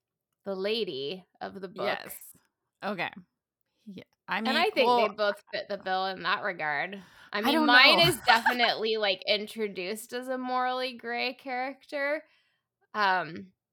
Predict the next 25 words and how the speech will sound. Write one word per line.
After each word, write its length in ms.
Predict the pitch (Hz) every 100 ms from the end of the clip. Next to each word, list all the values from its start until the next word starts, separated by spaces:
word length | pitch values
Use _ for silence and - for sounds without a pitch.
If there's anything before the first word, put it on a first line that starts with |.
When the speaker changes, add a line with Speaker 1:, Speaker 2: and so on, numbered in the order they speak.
| _
Speaker 1:
I 100 | 320
don't 80 | 381
know. 140 | 247 -
I 60 |
mean, 160 | 330 349
we'll 220 | 359 427
get 160 | 403 254
into 300 | 233 233 220
it. 60 |
I 140 | 127 233
feel 240 | 247 349
like 120 | 349
Speaker 2:
Yes. 120 | 339 -
Speaker 1:
there's 180 | 233 226
a 60 |
lot 220 | 214 202
of 140 | 202 202
similarities 1200 | - 214 202 180 175 185 233 262 277 277 - - _ 220
between 760 | 214 - 214 190 196 196 180 - _
the 160 | 196 185
relationships 1300 | 180 175 170 - 220 226 226 - 240 - - - - _ _ _ _ _ _ _
in 140 | 226
our 140 | 226 226
books. 480 | 226 254 - - -
Speaker 2:
There 300 | 214 226